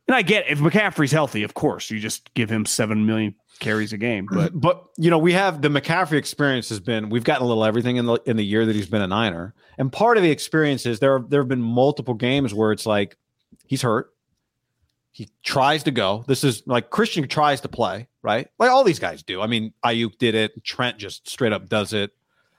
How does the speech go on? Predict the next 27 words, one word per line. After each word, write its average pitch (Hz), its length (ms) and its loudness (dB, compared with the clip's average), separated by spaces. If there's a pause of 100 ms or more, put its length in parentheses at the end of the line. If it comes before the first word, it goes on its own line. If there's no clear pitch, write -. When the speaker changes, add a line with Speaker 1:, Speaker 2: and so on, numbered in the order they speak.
(120)
Speaker 2:
I 208 100 4
Speaker 1:
All 202 80 4
Speaker 2:
know 156 120 2
Speaker 1:
around 151 200 2
Speaker 2:
Debo - 20 0
Speaker 1:
the 123 60 2
Speaker 2:
left 120 120 4
Speaker 1:
league, 151 140 2
Speaker 2:
this 131 80 2
Speaker 1:
all 170 140 6
Speaker 2:
game. 156 100 2
Speaker 1:
around 139 200 0
the 113 60 -4
Speaker 2:
Debo, 113 60 -2
Speaker 1:
league. - 400 0
I 123 60 -2
Speaker 2:
yeah, 139 40 2
Speaker 1:
mean, 156 80 4
it's 143 100 2
the, 131 220 2
Speaker 2:
it's 143 120 -4
Speaker 1:
it's 131 100 -4
the 143 140 4
N 120 80 0
F 107 120 -8
L. 80 220 -8 (800)
Speaker 2:
Um, 110 480 0